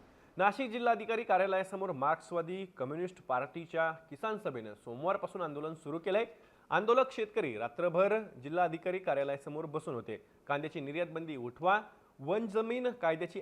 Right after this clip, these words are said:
अंमलबजावणी करा, दोन हजार पाच पर्यंतच्या कर्मचाऱ्यांना पेन्शन लागू करा, या प्रमुख मागण्यांसह विविध मागण्यांसाठी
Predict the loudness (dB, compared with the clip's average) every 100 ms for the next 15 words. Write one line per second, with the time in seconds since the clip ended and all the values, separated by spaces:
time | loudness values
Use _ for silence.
0 | -4 0 2 4 4 4 0 2 2 2
1 | 2 -2 -4 -2 -4 -2 0 0 -4 -6
2 | -4 -4 -4 -6 -4 -2 -4 -4 -8 -8
3 | -8 -8 -2 2 2 2 2 2 0 -2
4 | -6 -6 -6 -2 -2 0 -4 -2 -2 0
5 | -2 -2 0 0 0 0 0 0 -2 -6
6 | -6